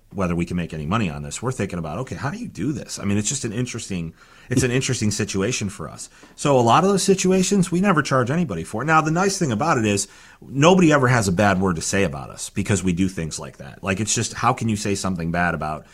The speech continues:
an organization that, number one, wants to help? So we do many times untangle those messes.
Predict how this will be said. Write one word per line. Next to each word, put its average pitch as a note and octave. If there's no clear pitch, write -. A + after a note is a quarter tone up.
an E2+
organization F2
that, D2
number F#2
one, F2
wants E2+
to C#2+
help? E2
So A2+
we C#3+
do B2
many C#3
times G#2
untangle B2+
those G2
messes. D#3+